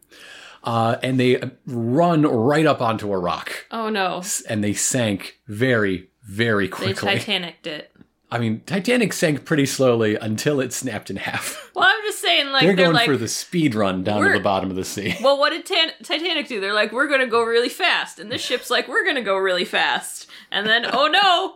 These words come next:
Speaker 1: <laughs>
Speaker 2: look, rock, iceberg, does it really matter?
Speaker 1: You know, I don't think it does.
Speaker 2: <laughs> Like,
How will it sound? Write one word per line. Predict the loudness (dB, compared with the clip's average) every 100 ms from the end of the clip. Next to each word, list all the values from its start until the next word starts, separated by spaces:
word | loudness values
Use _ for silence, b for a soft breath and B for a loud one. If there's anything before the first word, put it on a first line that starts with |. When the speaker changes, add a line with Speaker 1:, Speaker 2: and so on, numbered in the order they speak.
| -8
Speaker 1:
<laughs> |
Speaker 2:
look, | 0 2 2 -4 -20 _ -6
rock, | 2 2 2 -2
iceberg, | -2 -2 -2 -2 -2 -4 -6
does | -4
it | -2 -2
really | -2 0
matter? | 2 2 2 0 -4 -10 B B B B B B B _ _ _
Speaker 1:
You | -2 0
know, | 2 0 -2 _ _ _
I | -10
don't | -6 -2 -4 -2
think | -4 -2
it | -2
does. | 0 0 0 B B B B B B
Speaker 2:
<laughs> | _ -20 _ _ _ -10
Like, | -4 -4 -6 -16